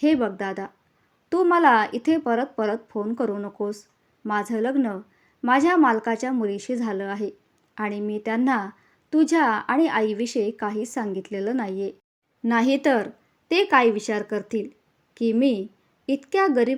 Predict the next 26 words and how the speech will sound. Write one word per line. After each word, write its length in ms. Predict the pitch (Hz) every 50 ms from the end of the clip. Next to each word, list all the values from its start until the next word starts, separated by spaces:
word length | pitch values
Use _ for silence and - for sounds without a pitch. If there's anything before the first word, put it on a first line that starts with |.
| 269 -
कुटुंबातील 640 | - 233 226 220 214 220 220 254 277 233 220 208 214
मुलगा 360 | 247 233 214 202 196 190 202 196
आहे 260 | 196 196 196 226 208 - _ _ _ _ _ _ _ _ _ -
आणि 180 | 202 208 196 202
म्हणून 440 | 208 214 254 277 277 240 208 190 220 - _ _ _ _ _ _ _ _ -
आजपासून 760 | 277 330 359 349 - - 349 339 339 - - 254 233 226 220
तुमचा 500 | 220 - 262 262 285 277 311 269 208 196 196 226 - _ _ _ _ _ _ _ _ _
आणि 180 | 254 285 311 339
माझा 420 | 320 269 233 233 233 240 254 220 196 - 226 - -
काहीही 420 | 220 208 214 214 214 202 233 285
संबंध 500 | 294 - 226 202 190 196 202 208 202 202
नाही. 300 | 202 202 202 202 208 202 - _ _ _ _ _ _ _ _ _ _ _ _
हे 140 | - 320 359
तू 240 | 381 370 370 349 311
काय 300 | 302 - 240 226 233 262
बोलत 340 | 240 214 214 202 208 214 208
आहेस 300 | 208 208 220 220 214 -
रमेश? 400 | - 208 202 202 202 208 - - - _ _ _ _ _ _ _ -
मी 360 | 214 220 233 247 233 202 196 - -
आणि 240 | 202 208 214 226 233
आईने 480 | - 202 214 220 254 254 240 208 190 202 - _ _ _ _ _ _ _
तुझ्या 280 | 285 294 277 339 370 370
उज्ज्वल 420 | - 262 254 233 - 262 277 302 302
भविष्यासाठी 920 | 240 247 226 202 220 220 - - 233 226 233 285 285 277 - 220 190 190 208 - _ _ _ _ _ _ _
किती 260 | 294 285 294 - 339
धडपड 420 | 330 285 240 214 196 - 226 247